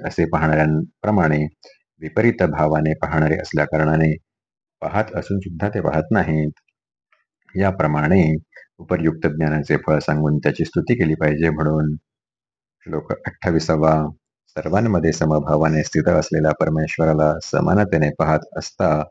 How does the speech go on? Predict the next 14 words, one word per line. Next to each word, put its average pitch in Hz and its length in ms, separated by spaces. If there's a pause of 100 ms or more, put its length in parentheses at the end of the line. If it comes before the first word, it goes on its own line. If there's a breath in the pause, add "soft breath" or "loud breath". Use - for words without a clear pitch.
(320 soft breath)
स्वतःकडून 85 680
तो 78 160
नष्ट 78 320
करीत 78 400
नाही, 78 500 (840)
त्यामुळे 78 560 (440)
तो 85 200
परमगतीला 80 720
जातो. 78 320 (1500)
भाष्य, 78 540 (520)
सर्व 87 220
भूतमात्रांमध्ये 78 920
समभावाने 76 720
स्थित - 260